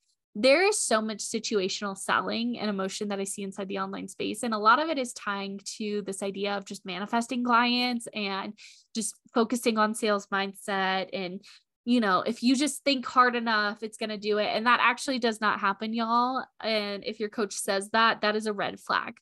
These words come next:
That is a red flag if they promise sales and they tell you just to manifest it or to think about it.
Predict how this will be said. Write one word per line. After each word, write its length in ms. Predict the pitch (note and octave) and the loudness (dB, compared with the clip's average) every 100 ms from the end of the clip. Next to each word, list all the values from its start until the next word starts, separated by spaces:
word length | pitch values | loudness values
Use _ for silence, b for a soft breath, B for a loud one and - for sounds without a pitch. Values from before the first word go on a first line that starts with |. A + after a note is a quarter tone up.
| - | -4
That 120 | A#3 | 0
is 100 | A3 | 0
a 60 | G#3+ | 2
red 260 | G#3 A3+ A#3 | 2 0 4
flag 240 | G#3+ G#3+ | 2 2
if 120 | G#3+ | -2
they 120 | A3 | -6
promise 500 | G#3+ G#3 G#3 A#3 B3 | -4 2 2 0 -4
sales 460 | - A3+ A3 A#3+ B3+ | -4 0 4 4 2
and 180 | A3 G#3 | -2 -2
they 100 | G#3 | -4
tell 180 | A3 G#3 | 0 0
you 120 | G#3 | 0
just 220 | G#3 G#3 | -4 -6
to 60 | G#3 | -6
manifest 560 | G3 G3 G3+ A3+ A3+ | -6 -4 -4 -4 -2
it 120 | A#3 - | -4 -2
or 100 | G#3+ | -4
to 180 | - G#3 | -4 -10
think 240 | - F#3+ | -8 -8
about 280 | - G2+ F#2+ | -6 -4 -4
it. 140 | G#2+ | -8